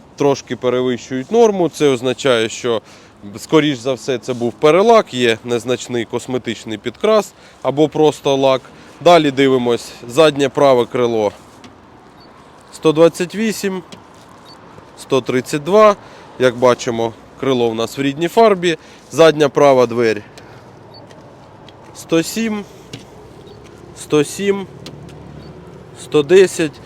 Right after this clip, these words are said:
також рідна фарба. Передня права двері сто сорок шість, сто сорок сім, сто шістдесят два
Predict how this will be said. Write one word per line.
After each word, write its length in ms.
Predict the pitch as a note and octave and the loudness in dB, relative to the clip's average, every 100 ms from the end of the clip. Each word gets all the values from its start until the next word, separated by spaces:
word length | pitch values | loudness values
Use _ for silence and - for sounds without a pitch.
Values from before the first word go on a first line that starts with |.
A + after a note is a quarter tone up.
| - - | -20 -8
також 380 | B2+ - A#2+ - - | -6 -4 -6 -6 -10
рідна 340 | A#2 B2 B2 D3 | -8 -6 -4 -4
фарба. 500 | G#3 G#3+ F#3 E3+ D#3+ - - - - | 2 0 2 0 -2 -8 -20 -20 2
Передня 480 | F3+ F3+ E3 C#3 C3 | 4 6 4 2 -2
права 380 | C#3 C3 B2+ | 2 2 4
двері 360 | A#2+ A#2 A#2+ G#2+ - - - - - - - - - - | 2 0 -2 -2 -14 -20 -20 -20 -20 -20 -20 -20 -20 -20
сто 240 | - - D3 | -14 -2 0
сорок 340 | - D3 D#3+ | 0 -2 -2
шість, 540 | - A#3 A#3 - - - - - - - - - - - - | -4 -6 -6 -8 -20 -20 -20 -20 -20 -20 -20 -20 -20 -20 -20
сто 240 | - - C#3 | -10 0 0
сорок 320 | D3+ C#3 D3 | 0 -2 -2
сім, 380 | - A3 G#3+ G3+ - - - - - - - - - - - - - | -6 -6 -6 -6 -12 -18 -18 -20 -20 -20 -20 -20 -20 -20 -20 -18 -18
сто 200 | - D3 | -2 -2
шістдесят 600 | - C3+ A#2+ C#3 D#3 C#3+ | 0 -8 -6 -4 -2 -2
два 360 | E3 G#3 G#3 | -2 0 0